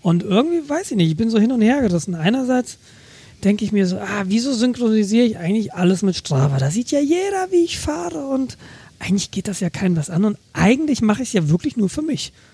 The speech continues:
Ähm, dann denke ich mir allerdings, hm,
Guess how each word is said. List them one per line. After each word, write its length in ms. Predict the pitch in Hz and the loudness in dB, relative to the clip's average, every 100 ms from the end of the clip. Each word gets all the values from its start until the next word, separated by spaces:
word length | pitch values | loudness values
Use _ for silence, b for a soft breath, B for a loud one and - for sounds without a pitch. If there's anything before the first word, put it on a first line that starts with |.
| b b b b b b b b _ - - | b b b b b b b b _ -20 -2
Ähm, 460 | 170 160 156 156 - _ - _ - | 2 2 2 -2 -6 _ -20 _ -2
dann 220 | 190 277 | 0 0
denke 220 | 320 320 | -2 -6
ich 80 | 285 | -4
mir 180 | 294 277 | -2 0
allerdings, 460 | 285 277 269 - - | 0 0 -4 -8 2
hm, 300 | 262 233 | 4 4